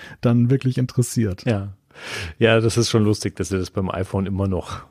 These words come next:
Speaker 2: praktisch <laughs> unter Verschluss halten. Beim iPad haben sie ja dann irgendwann tatsächlich mal dazu geschrieben, aber beim iPhone sind wir immer noch nicht so weit, dass man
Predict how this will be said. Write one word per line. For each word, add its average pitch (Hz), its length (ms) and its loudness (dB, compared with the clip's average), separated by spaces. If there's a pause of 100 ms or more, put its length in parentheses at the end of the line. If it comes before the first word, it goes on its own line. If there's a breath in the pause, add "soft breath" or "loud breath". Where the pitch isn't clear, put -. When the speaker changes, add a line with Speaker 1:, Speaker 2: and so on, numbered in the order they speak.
(120)
Speaker 2:
praktisch - 500 -4
<laughs> - 0 -
unter 151 280 4
Verschluss - 460 -2
halten. 98 280 -2
Beim 104 180 2
iPad 139 300 2
haben 127 140 4
sie 135 100 2
ja 123 60 4
dann 123 160 2
irgendwann 156 440 4
tatsächlich 143 520 2
mal 123 160 4
dazu 117 320 0
geschrieben, 113 440 -2
aber 107 200 0
beim 110 180 0
iPhone 131 320 2
sind 123 140 -6
wir 123 80 -2
immer 127 180 -2
noch 113 140 -2
nicht 110 160 -2
so 107 120 -4
weit, 110 220 -2
dass - 140 -8
man 104 180 -4